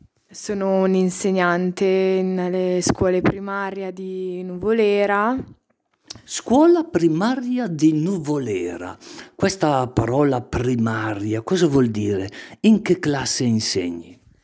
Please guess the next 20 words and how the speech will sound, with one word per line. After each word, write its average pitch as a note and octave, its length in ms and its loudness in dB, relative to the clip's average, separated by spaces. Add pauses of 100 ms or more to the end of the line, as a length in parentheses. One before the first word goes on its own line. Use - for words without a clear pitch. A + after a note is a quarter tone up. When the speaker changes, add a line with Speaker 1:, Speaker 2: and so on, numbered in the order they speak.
(340)
Speaker 1:
Sono - 180 -10
le E3+ 80 -8
scuole F3+ 300 0
elementari, F#3 680 2
sono F3 560 -2
in E3+ 140 -6
quarta F3+ 420 -4
elementare, F3+ 760 0
insegno F#3 520 -2
sostegno F3+ 1040 -4 (300)
e F3 680 2
in F3 140 -6
prima F3 320 -6
elementare. E3+ 920 0 (760)
Speaker 2:
E - 140 0
ti - 140 2
piace D#3+ 500 2
il A2+ 100 -2
tuo A2+ 160 -4
lavoro? G#2+ 640 -6